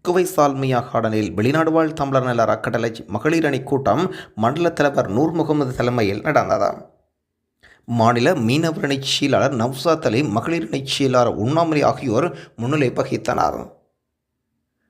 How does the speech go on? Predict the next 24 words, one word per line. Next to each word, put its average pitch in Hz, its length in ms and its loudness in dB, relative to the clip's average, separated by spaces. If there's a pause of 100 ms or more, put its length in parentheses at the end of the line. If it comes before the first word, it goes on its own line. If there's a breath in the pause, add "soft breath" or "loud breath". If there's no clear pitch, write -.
(220)
வருகின்ற 185 520 4
பதினேழாம் 165 720 0
திகதி 139 440 0
வெள்ளிக்கிழமை 160 640 -2
அன்று 139 140 2
நடக்கும் 127 420 0
சங்கத்தின் 127 540 -2
சிறப்பு 180 400 -2
கூட்டத்தில் 139 460 2
கலந்து 156 400 0
கொள்வது, 143 400 0
புதிய 170 320 -2
உறுப்பினர் 131 500 0
சேர்ப்பது, 139 520 2
சங்கத்தின் 160 560 0
மகளிர் 170 440 0
அணி 170 180 0
தனி 147 200 0
நிர்வாக 135 420 0
கட்டமைப்புடன் 139 800 0
மண்டல 151 380 0
தலைமை 151 320 0
வழிகாட்டலில் 135 760 0
செயல்படுவது, 151 720 0